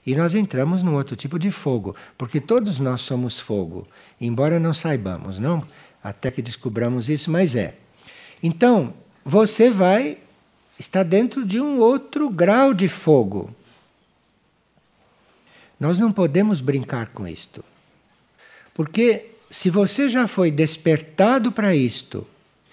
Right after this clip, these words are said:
e se este fogo já começou a trabalhar em você,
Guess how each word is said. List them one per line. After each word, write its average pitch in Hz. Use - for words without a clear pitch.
e 147
se 226
este 240
fogo 123
já 120
começou 175
a 120
trabalhar 160
em 117
você, 139